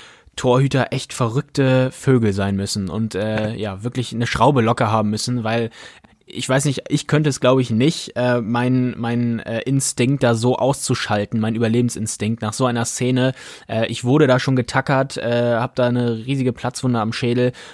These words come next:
und, äh, schmeiß mich dann wieder so rein mit dem Risiko, <laughs> wieder so getroffen zu werden.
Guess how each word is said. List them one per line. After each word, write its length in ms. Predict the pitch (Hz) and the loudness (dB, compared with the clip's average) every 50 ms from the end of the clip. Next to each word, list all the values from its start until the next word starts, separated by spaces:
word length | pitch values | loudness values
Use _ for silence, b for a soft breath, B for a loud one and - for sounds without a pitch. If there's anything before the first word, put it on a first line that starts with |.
| B B | B B
und, 320 | - 123 127 131 - - | -4 -2 -2 -2 -2 -2
äh, 100 | 117 123 | -4 -4
schmeiß 320 | 120 - - 113 123 - - | -2 -2 0 0 0 0 -2
mich 80 | 127 | -2
dann 320 | - 131 120 120 110 107 117 | 0 0 0 0 -2 -2 -2
wieder 320 | 147 185 196 165 151 147 | 2 4 4 6 6 4
so 140 | 131 147 151 | 4 4 2
rein 320 | 123 113 113 120 131 139 | 4 4 4 4 4 2
mit 120 | 135 127 127 | 2 0 0
dem 120 | 131 127 | 0 0
Risiko, 440 | 123 139 143 147 131 - - 123 117 | 2 2 0 0 0 -2 -4 -4 -4
<laughs> 0 | |
wieder 240 | 135 147 160 139 131 | 0 2 2 2 4
so 120 | 131 131 | 4 2
getroffen 400 | 127 123 - 139 139 - - 123 | 2 0 0 0 -2 0 0 -4
zu 180 | - - 104 98 | -4 -4 -4 -4
werden. 320 | 98 98 98 110 131 135 | -2 -2 -2 -2 -4 -4